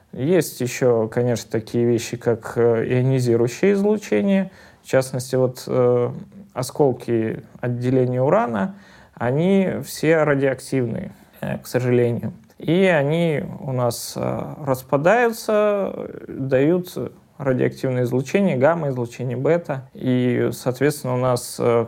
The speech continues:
какое-то ещё время после взрыва может это воздействовать на людей, находящихся в районе места взрыва, или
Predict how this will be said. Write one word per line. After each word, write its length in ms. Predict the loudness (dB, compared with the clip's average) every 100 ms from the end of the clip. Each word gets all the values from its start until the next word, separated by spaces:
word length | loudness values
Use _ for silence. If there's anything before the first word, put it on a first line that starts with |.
| -4
какое-то 440 | -8 2 2 2
ещё 200 | -4 -4
время 300 | 2 2 2
после 480 | 0 2 2 0 -2
взрыва 800 | 0 2 4 4 4 4 2 -2
может 440 | -4 -2 -2 -4 -8
это 240 | -6 -4 -6 -10 -20 _ -14
воздействовать 880 | 0 0 2 2 2 0 -4 -4 -6 -14 -16
на 400 | -6 0 2 2
людей, 580 | 2 2 4 4 4 0 -6 -8
находящихся 800 | -6 -4 -2 0 -2 -6 -4 -4
в 340 | -4 -10 -2
районе 400 | 2 4 4 2
места 320 | -2 -4 -4 -2
взрыва, 320 | 0 2 2
или 380 | 2 0 -2